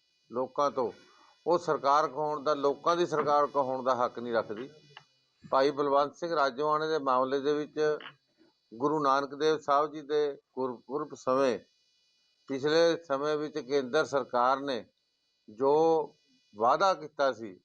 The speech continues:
ਉਹ ਤੋਂ ਪਿੱਛੇ ਹਟ ਕੇ ਸਾਲਾਂ ਬੱਧੀ ਉਹਨਾਂ ਨੂੰ ਜੇਲ੍ਹ 'ਚ ਰੱਖਣਾ ਔਰ ਮੌਤ ਦੀ ਸਜ਼ਾ ਦੀ ਤਲਵਾਰ ਲਗਾਤਾਰ ਲਟਕਦੀ ਰਹਿਣੀ,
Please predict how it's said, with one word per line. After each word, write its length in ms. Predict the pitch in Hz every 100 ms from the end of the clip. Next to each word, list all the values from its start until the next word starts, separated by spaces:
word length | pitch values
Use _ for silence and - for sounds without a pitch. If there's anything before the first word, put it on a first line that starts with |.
| 156
ਉਹ 120 | 170
ਤੋਂ 140 | 196
ਪਿੱਛੇ 400 | - 165 - 185
ਹਟ 200 | 151 143
ਕੇ 240 | 117 123 90 _ - - - _
ਸਾਲਾਂ 400 | - 131 151 180
ਬੱਧੀ 600 | 165 170 156 185 180 165 - -
ਉਹਨਾਂ 240 | 147 180
ਨੂੰ 140 | 180 139
ਜੇਲ੍ਹ 280 | 143 170 170
'ਚ 80 |
ਰੱਖਣਾ 520 | 175 135 - 139 139 98 - - _ _ _ _ -
ਔਰ 220 | 147 156 165 170 165 160 - - _
ਮੌਤ 440 | 123 123 127 143 143
ਦੀ 200 | 131 175
ਸਜ਼ਾ 420 | 170 131 135 147
ਦੀ 140 | 151 165
ਤਲਵਾਰ 560 | - 135 127 131 143 151 - 117
ਲਗਾਤਾਰ 800 | 110 120 139 156 156 147 151 135
ਲਟਕਦੀ 580 | 120 120 - 131 156
ਰਹਿਣੀ, 380 | 147 156 175 127